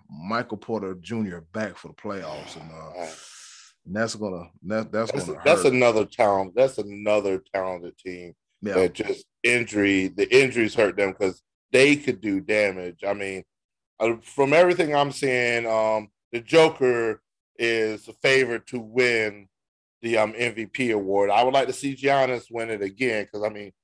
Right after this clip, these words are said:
Speaker 2: it, it, it was, it's a, it's a three-person race between Embiid. I think, um, I think Embiid ended up winning.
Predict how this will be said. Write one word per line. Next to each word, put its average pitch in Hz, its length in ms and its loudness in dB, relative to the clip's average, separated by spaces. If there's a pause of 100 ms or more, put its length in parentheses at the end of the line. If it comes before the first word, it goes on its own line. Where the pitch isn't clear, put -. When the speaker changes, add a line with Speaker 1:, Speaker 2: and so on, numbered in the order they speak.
(320)
Speaker 2:
it, 170 240 4
it, 175 220 0
it 220 160 4
was, 240 200 -4
it's 247 180 0
a, 220 120 -2 (220)
it's 226 220 0
a 185 100 2
three-person 180 1200 -2
race 104 300 -6
between 110 380 -6
Embiid. 120 920 -2 (640)
I 107 100 2
think, 139 360 -2
um, 110 400 0
I 113 60 -2
think 185 240 0
Embiid 147 600 -4
ended 139 220 -2
up 120 180 2
winning. 131 360 -2